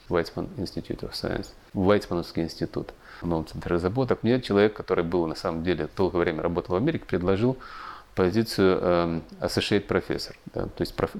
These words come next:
вторая профессорская степень. Я тогда ничего не знал. Я никогда в жизни не работал профессором. По факту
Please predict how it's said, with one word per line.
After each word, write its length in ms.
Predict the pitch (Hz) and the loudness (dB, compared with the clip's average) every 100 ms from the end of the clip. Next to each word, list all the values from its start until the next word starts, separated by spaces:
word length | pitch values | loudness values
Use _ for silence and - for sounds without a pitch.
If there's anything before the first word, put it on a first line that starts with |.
| - | -12
вторая 360 | - 87 92 | -2 2 2
профессорская 640 | 82 80 - - 82 - 80 | 2 -2 -2 -4 -6 -4 -6
степень. 360 | - - - - - - | -6 -12 -12 -16 -20 -2
Я 220 | 98 127 | 6 6
тогда 480 | 185 151 107 80 76 - | 6 2 2 0 -2 -2
ничего 460 | 98 104 - 117 127 | 0 2 2 2 2
не 140 | 107 | 2
знал. 400 | 95 90 82 50 - _ | 2 0 0 -4 -12 _
Я 140 | 98 107 | 2 4
никогда 380 | 120 127 117 | 6 6 8
в 80 | 127 | 6
жизни 260 | 117 135 117 | 6 2 2
не 120 | 101 | 2
работал 360 | 101 92 110 92 | 2 0 -2 0
профессором. 640 | 98 90 - - - - - - - - | 0 -2 -6 -12 -14 -14 -14 -16 -16 -2
По 120 | - 127 | 4 4
факту 640 | - 196 202 - - - | 6 4 4 -2 -6 -6